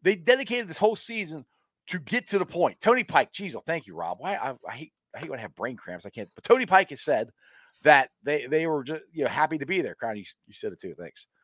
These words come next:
I don't know why. I just, I'll, I'll start talking and I just brain cramp people's names. I got so much stuff going on.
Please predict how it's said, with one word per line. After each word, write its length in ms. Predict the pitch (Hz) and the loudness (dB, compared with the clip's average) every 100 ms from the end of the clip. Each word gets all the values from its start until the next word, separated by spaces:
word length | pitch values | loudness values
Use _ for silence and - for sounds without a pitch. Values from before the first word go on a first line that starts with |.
| _ _ _ | _ _ _
I 60 | 165 | 4
don't 80 | 151 | 6
know 40 | |
why. 180 | 131 127 | 8 6
I 40 | 101 - | 2 -10
just, 180 | 110 _ _ | -14 _ _
I'll, 140 | 139 - | -16 -10
I'll 140 | 110 113 | -10 -10
start 240 | - 151 | -10 -12
talking 460 | - 135 131 95 92 | 0 2 2 -6 -10
and 100 | 95 | -8
I 140 | 92 _ _ _ _ _ - | -10 _ _ _ _ _ -14
just 140 | 107 - - | -14 -14 -6
brain 240 | 98 143 139 | -2 -2 -4
cramp 300 | 113 110 - | -4 -4 -4
people's 300 | 123 107 90 | -10 -10 -8
names. 300 | 135 92 90 | -8 -8 -10
I 80 | |
got 160 | 92 95 _ | -10 -14 _
so 180 | - 135 | -8 -4
much 120 | 113 | -4
stuff 220 | - 117 | -2 -2
going 220 | 107 104 113 | -2 -2 0
on. 200 | 98 | -2